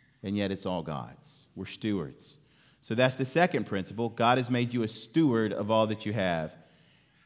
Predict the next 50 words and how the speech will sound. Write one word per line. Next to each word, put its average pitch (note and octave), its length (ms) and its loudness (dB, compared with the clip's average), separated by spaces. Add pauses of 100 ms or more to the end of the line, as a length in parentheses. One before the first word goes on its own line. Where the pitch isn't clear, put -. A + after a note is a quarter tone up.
(120)
You C3 140 4
will C#3+ 60 4
be B2+ 120 4
called D3+ 440 8
to E3 40 4
give D#3+ 140 4
an D3 60 2
account D#3+ 480 4 (400)
for C3+ 100 -2
your B2+ 140 2
stewardship, F3 800 4
and B2+ 120 0
there C3 120 2
are - 20 4
many D3+ 300 4
ways C#3+ 560 6
to - 120 -4
act B2+ 240 2
out C#3 220 6
this C3 140 -2
stewardship C#3+ 600 0 (380)
as B2 160 -2
Christians C3 480 0
in A#2 80 2
this A2 180 -2
world. E2+ 380 0 (400)
But A#2+ 60 -2
we C3 120 6
all D#3 180 10
have E3 220 6
the D#3 80 4
same D3+ 280 4
goal, B2 520 2 (460)
and A#2+ 100 0
our C3 80 4
goal C3+ 280 4
should C#3+ 200 -2
be C3 140 0
to B2+ 80 2
make B2 200 0
the A#2+ 80 0
most C#3 600 6
of B2+ 240 0
every C#3 320 2
opportunity B2+ 1040 0 (320)
for - 80 -4
the A2+ 100 0
glory G#2 360 0
of E2+ 120 -2
God. B1+ 360 -4